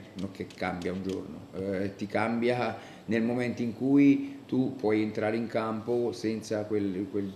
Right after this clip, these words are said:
quella giusta attenzione, convinzione o,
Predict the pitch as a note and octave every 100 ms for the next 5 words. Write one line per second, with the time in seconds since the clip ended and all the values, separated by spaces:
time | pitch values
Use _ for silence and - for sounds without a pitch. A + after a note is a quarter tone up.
0 | - - G#2 G2+ G#2 A2 - G#2+ A2 G#2+
1 | - B2 B2 A#2+ G#2+ G2 G#2 G#2 A2+ A2+
2 | A2 A2 G#2+ G#2+ G2+ G2+ F#2+ F#2